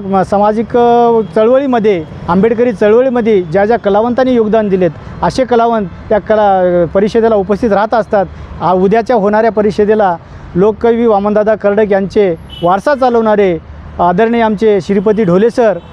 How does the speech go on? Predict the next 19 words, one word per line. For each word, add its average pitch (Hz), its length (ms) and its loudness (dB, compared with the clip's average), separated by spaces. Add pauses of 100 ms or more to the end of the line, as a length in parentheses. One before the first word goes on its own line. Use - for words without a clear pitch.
(140)
ह्या 220 200 -2
कार्यक्रमाचे, 208 600 0
या 208 80 2
परिषदेचे 202 500 0
अध्यक्ष 175 360 0
आहेत. 233 280 0 (400)
उद्घाटक 202 440 2
म्हणून, 220 360 0 (520)
अ, 180 460 2 (360)
महाराष्ट्रातले 208 840 0 (320)
ख्यातकीर्त 226 420 -2
प्रबोधनकार 233 720 0 (800)
मनोज 220 260 2
राजा 233 220 2
गोसावी, 247 580 0
त्याचबरोबर 226 920 0 (240)
मुंबईचे 220 400 2
प्रेम 202 320 0
धांदे, 240 460 2